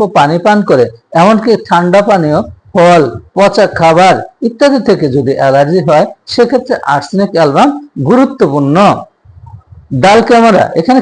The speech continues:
কি হয়? ঠান্ডা থেকে বা দিনে গরম, রাতে ঠান্ডা, এরকম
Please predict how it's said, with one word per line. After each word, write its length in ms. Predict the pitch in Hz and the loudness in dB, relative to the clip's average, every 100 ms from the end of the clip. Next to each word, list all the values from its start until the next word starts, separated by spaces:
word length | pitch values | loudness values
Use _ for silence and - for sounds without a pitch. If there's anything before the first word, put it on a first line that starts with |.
| 269 | 0
কি 120 | 285 | 0
হয়? 240 | 175 123 101 - - - | 2 0 -2 -12 -12 0
ঠান্ডা 360 | 180 202 233 | 2 4 2
থেকে 300 | 233 247 254 285 | 0 -2 0 -2
বা 300 | 180 147 185 254 - - | 0 2 2 0 -8 -8
দিনে 400 | 131 165 196 208 285 285 - 127 | -2 2 2 2 0 -4 -8 -2
গরম, 420 | 131 165 180 208 196 | 2 4 4 2 0
রাতে 400 | 131 139 147 190 185 | 2 2 2 -2 0
ঠান্ডা, 320 | 180 196 202 139 - - | -2 2 2 0 -4 -4
এরকম 340 | 185 247 262 | 0 2 0